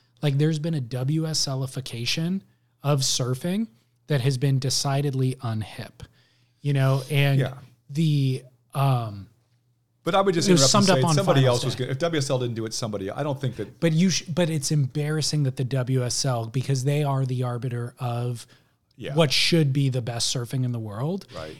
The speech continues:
Speaker 1: And they've so far gotten distracted. And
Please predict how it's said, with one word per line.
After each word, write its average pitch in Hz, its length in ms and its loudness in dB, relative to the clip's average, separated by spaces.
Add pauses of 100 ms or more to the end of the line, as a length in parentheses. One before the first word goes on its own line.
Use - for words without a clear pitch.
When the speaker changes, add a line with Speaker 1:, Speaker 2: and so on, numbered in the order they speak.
Speaker 1:
And 151 120 0
they've 143 160 2 (500)
so 160 480 -2
far 139 920 -2 (400)
gotten 131 340 -2
distracted. 135 880 -6 (420)
And 170 240 -2